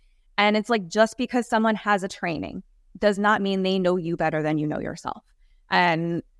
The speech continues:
unfortunately, again, we live in a society where oftentimes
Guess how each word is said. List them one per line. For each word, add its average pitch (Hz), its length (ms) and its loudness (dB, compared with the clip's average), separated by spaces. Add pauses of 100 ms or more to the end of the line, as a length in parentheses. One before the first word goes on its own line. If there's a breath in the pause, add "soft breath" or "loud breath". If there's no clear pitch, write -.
(240)
unfortunately, 185 760 0
again, 208 480 -2 (160)
we 170 140 -4
live 156 140 0
in 170 80 0
a 175 40 -2
society 190 520 0
where 202 400 0 (160)
oftentimes 185 960 -2